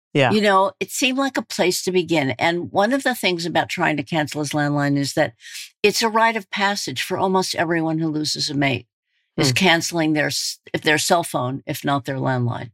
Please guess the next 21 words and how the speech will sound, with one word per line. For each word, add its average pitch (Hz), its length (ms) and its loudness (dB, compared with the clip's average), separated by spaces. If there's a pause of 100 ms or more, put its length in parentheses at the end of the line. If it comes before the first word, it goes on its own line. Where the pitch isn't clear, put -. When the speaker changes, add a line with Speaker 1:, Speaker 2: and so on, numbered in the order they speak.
Speaker 2:
you 156 140 0
know, 127 140 0
some 151 400 2
Speaker 1:
Mm-hmm. 135 160 0
Speaker 2:
sort 143 240 2
of, 139 180 -2 (320)
or 175 160 2
shutting 170 420 2
down 151 220 4
their 151 160 0
internet. 127 460 -6 (440)
Speaker 1:
Mm-hmm. 131 280 2
Speaker 2:
I - 40 6
mean, 165 320 2
that 202 380 4
is 185 300 -2
one 170 300 0
of 180 120 -2
the 180 100 2
things, 135 400 -2
'cause - 160 -2